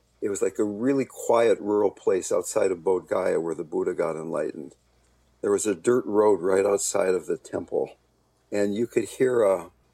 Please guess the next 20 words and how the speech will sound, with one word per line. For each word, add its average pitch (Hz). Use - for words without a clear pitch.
an 98
ox-pulled -
cart -
coming 101
from, 87
like, 92
quarter 120
of 113
a 107
mile 101
away. 95
The, 90
the 87
bell 98
was 92
dinging 95
on 90
the 87
ox's -
neck. 107